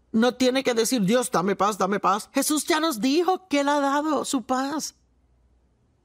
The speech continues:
Su paz es nuestra. "Mi paz les doy a ustedes.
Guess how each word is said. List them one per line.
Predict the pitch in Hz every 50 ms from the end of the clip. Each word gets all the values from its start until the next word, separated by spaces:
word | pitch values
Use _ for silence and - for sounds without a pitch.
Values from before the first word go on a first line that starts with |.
| _ _ _ _ _ _ _ _ -
Su | - - 330 247
paz | - 302 302 - - 339
es | 339 311 -
nuestra. | 262 294 294 294 320 359 339 - - 349 302 277 233 - _ _ _ _ _
"Mi | - 240 294 311
paz | - - 285 285 285 294 330 - -
les | 262 262 269 226 180
doy | 247 254 262
a | 240
ustedes. | 254 - - 269 262 254 240 214 180 - -